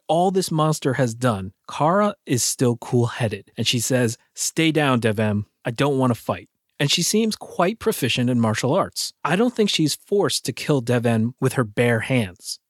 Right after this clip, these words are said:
Rather, she manages to knock Dev-Em out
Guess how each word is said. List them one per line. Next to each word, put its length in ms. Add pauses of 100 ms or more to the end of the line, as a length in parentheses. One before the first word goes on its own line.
(180)
Rather, 520
she 220
manages 600
to 180
knock 500
Dev-Em 420
out 280